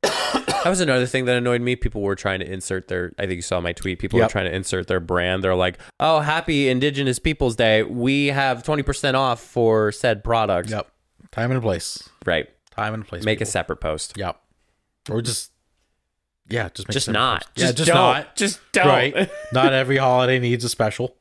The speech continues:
Speaker 1: Correct. Not every holiday.
Speaker 2: Not every holiday.
Speaker 1: Besides National Best Friends Day.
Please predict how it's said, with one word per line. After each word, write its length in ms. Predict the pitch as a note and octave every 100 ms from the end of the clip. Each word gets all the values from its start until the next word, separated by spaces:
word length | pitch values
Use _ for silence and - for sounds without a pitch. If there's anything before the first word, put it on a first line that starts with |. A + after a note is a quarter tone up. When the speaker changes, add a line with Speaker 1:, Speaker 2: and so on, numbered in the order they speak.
| -
Speaker 1:
Correct. 380 | F#2 D2 - _ _ _ _ _ _ -
Not 160 | G#2
every 160 | G2+ G#2+
holiday. 380 | D#2+ C#2+ G1+ - _ _
Speaker 2:
Not 140 | G2+ G2+
every 140 | G2
holiday. 280 | F#2 E2 F2 -
Speaker 1:
Besides 840 | G2 - F2+ F2 F2 F2 - - - -
National 340 | F#2+ F2+ -
Best 200 | F2+ F2 -
Friends 240 | E2 -
Day. 180 | -